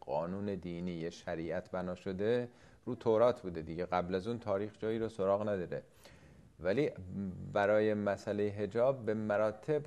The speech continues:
قدیمی‌تر از اونه، یعنی یه امر بشری است که یه حریمی بین این دوتا موجود، اه، وجود داشته. حالا بده یا خوبه، کسی خوشش میاد،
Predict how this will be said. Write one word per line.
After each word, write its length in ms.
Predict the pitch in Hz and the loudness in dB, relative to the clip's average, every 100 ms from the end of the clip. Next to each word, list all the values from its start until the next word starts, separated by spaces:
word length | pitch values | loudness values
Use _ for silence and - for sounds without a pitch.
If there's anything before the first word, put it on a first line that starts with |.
| - | 0
قدیمی‌تر 640 | 107 107 107 110 107 127 135 | 0 2 0 -2 0 4 6
از 180 | 98 90 | 6 4
اونه، 340 | 85 76 76 | 0 0 -2
یعنی 240 | 85 107 | -2 0
یه 200 | 123 131 - | 0 -2 -2
امر 500 | 120 123 123 127 123 - - - - - _ 85 | -2 -2 0 0 -2 -12 -20 -20 -20 -20 _ -2
بشری 500 | 98 95 - 101 117 | 0 0 0 0 0
است 200 | 107 - | -2 -6
که 80 | 95 | -4
یه 320 | 87 98 117 104 - | -2 0 -2 -4 -4
حریمی 640 | 95 101 120 131 135 127 | -2 -2 -4 -4 -4 -2
بین 580 | 110 117 120 120 117 - - - | 0 0 2 2 2 0 -6 -6
این 320 | 113 113 110 - - - _ - | -2 -2 -4 -10 -20 -20 _ -10
دوتا 340 | 87 - 92 | -8 -4 -4
موجود، 680 | 92 90 87 101 104 104 - - - - _ | -2 -4 -4 -4 -4 -6 -16 -20 -20 -20 _
اه، 360 | 87 90 87 85 82 87 | -6 -4 -2 -4 -6 -8
وجود 360 | 98 95 110 92 | -4 -2 -2 2
داشته. 460 | 98 - - 87 | 2 0 -4 -4
حالا 260 | 80 82 90 | -2 -2 -2
بده 420 | 87 90 98 98 | 0 2 4 4
یا 200 | 90 80 | 4 2
خوبه، 460 | - - 104 95 90 | 0 -4 -2 -2 -4
کسی 420 | - 85 - 92 | -6 -10 -8 -10
خوشش 480 | - 92 98 92 90 | -8 -8 -8 -10 -6
میاد، 280 | 95 85 | -4 -4